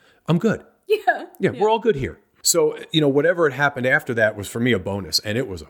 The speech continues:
Speaker 1: fucking bonus, let me tell you.
Speaker 2: Yeah, well, I'm so glad that you got to have that experience, and, you know, I mean, obviously it was a huge fucking turn on for me, and I've been thinking about it since and wondering exactly what happened, and now I'm ridiculously turned on. But it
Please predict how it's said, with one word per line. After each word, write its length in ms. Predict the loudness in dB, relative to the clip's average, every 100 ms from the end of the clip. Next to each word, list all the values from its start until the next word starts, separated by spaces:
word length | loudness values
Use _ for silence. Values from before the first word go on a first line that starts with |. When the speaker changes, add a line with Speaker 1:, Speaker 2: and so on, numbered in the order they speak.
| _
Speaker 1:
fucking 460 | -2 0 -2 -4 -4
bonus, 500 | -2 0 0 0 -2 _
let 300 | -12 -6 -4
me 80 | -6
tell 200 | -10 -16
you. 120 | -20 _ -14
Speaker 2:
Yeah, 260 | -6 -4
well, 160 | 0 2
I'm 160 | 2 2
so 200 | 0 0
glad 240 | 0 0
that 100 | -2
you 100 | -2
got 200 | 0 0
to 60 | 0
have 180 | 0
that 160 | 2 0
experience, 800 | 0 -2 0 -2 -2 -2 -4 -6
and, 480 | -6 -6 -4 -6 -8 -6
you 120 | -2
know, 100 | 0 0
I 80 |
mean, 120 | 0 0
obviously 480 | -2 -4 -4 -4
it 40 | -4
was 120 | -6
a 60 | -6
huge 240 | -10 -6
fucking 260 | -4 -4 -6
turn 220 | -6 -4
on 160 | -4
for 120 | -6 -8
me, 440 | -6 -4 -2 0
and 280 | 0 -2 0
I've 140 | -2
been 140 | -4 -6
thinking 400 | -8 -8 -6 -2
about 240 | 0 0
it 120 | 0
since 380 | -2 -2 -4 -6
and 160 | -8 -4
wondering 480 | -2 -2 -2 -2
exactly 400 | -2 0 -2 -2
what 160 | -8 -8
happened, 540 | -2 -2 -2 -6 -6
and 160 | -6 -6 -12 -18 -6
now 200 | 0 2
I'm 200 | 0 -2 -8 -4 -2 -2 0
ridiculously 680 | -2 -2 -4 -2 -2 -2 -6
turned 320 | -8 -6 -4
on. 360 | -2 -2 -4 -10 -18 -6
But 100 | -2
it 100 | 0